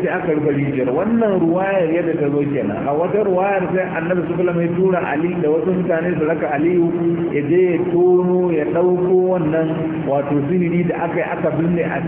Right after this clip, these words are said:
can ƙasan rijiyar. Abin da dai muke so nan a ɗauka a gurgudu shi ne, an yi wa manzon Allah sihiri, kuma sihirin ya yi tasiri ala amrin qad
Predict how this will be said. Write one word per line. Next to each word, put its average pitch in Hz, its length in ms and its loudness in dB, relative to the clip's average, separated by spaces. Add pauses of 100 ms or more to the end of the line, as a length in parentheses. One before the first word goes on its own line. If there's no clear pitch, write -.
can 185 140 -2 (100)
ƙasan 202 480 -2
rijiyar. 151 440 0 (1800)
Abin 160 160 -2
da 202 80 0
dai 190 140 2
muke 190 320 0
so 190 120 2
nan 180 200 -2
a 107 100 -4
ɗauka 185 300 0 (100)
a 147 60 -2
gurgudu 135 420 -2
shi 151 220 -2
ne, - 100 -4 (1120)
an 185 240 0
yi 202 120 2
wa 185 80 2
manzon 170 440 0
Allah 180 300 -2
sihiri, 123 320 -4 (880)
kuma 185 220 0
sihirin 185 460 0
ya 165 200 0
yi 170 140 -2
tasiri 185 720 0
ala 175 720 -4
amrin 180 480 0
qad - 300 -6